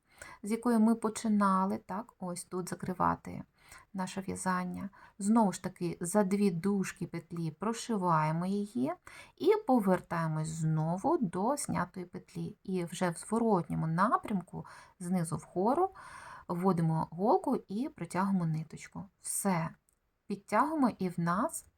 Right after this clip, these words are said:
вже сформувалася нова петелька. Так,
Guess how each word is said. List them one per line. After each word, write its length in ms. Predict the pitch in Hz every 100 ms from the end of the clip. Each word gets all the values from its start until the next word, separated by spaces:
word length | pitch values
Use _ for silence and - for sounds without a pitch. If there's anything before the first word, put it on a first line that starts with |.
| -
вже 320 | 170 175 220
сформувалася 720 | - 190 165 170 208 208 185
нова 640 | 170 160 160 156 165 196 226 -
петелька. 800 | 208 - 196 170 180 - - 208 _ _ _ _ _ - - - - -
Так, 240 | 311